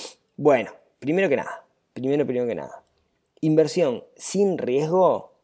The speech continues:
eh, siempre hay riesgo, porque el dinero sale de tu mano, y cuando sale de tu mano hay riesgos. También tenés riesgo teniéndolo en tu mano, ¿no? Entonces, no existe el concepto de inversión sin riesgo. Aunque sea un poquitito, siempre un riesgo hay,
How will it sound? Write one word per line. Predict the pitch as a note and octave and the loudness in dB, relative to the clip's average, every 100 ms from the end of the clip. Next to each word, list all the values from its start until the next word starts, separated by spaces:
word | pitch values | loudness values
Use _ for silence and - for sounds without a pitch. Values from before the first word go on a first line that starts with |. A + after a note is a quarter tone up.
| _ _ _ _ _ | _ _ _ _ _
eh, | - A2 C#3+ C3 - - | -2 2 2 2 -6 -10
siempre | - F3 C#3 G2+ | 2 4 4 0
hay | |
riesgo, | E2+ E2 - - - | -4 -8 -10 -18 -10
porque | A#2 - | -6 -2
el | B2 | 0
dinero | A#2+ C3+ G3 F3 | 2 2 2 4
sale | D#3 D3 | 4 4
de | C3 | 2
tu | A#2 | 2
mano, | A#2+ A2+ G#2 - - | 2 2 0 -8 -12
y | A#2 | -6
cuando | A#2 A#2 | -4 -4
sale | - D#3+ D3+ | 0 4 4
de | |
tu | C3 | 4
mano | C#3 D3 E3+ F3+ - | 0 2 2 2 0
hay | B2 | -2
riesgos. | A#2 A#2+ G#2 - | 0 -2 -2 -4
También | C3 G3 | 2 4
tenés | G3 C#3+ A#2+ | 4 4 4
riesgo | C#3 D3 C3+ | 2 4 2
teniéndolo | A2+ A#2+ B2 A2+ A2 | 0 -2 -2 -2 -4
en | G2+ | -4
tu | A#2+ | -4
mano, | C3+ G#2 F#2+ | -2 -2 -6
¿no? | G#2+ C#3+ - _ _ - | -8 -8 -10 _ _ -12
Entonces, | B2 C3+ D#3 - _ | -2 2 2 0 _
no | C3+ E3 | -2 0
existe | E3 F#3 F3 | 0 -2 2
el | G3 | 2
concepto | C#3 A#2+ C#3 D3+ | 2 -4 -4 0
de | C#3 | 0
inversión | A#2 A2 A2 - E3+ F#3+ - | 0 -4 -8 0 0 0 -8
sin | - B2 G#2+ | -14 -12 -10
riesgo. | A#2+ A2 F2+ | -4 -4 -4
Aunque | G2+ B2+ | -8 -4
sea | E3+ | -2
un | A#3+ | 0
poquitito, | G#3+ F3+ F3+ A#3+ A#3 A3+ | -2 -2 -2 -2 0 0
siempre | - C4 B3 | 0 -4 -2
un | F3+ | -4
riesgo | C3 A#2 - - | -2 -4 -6 -10
hay, | - | -14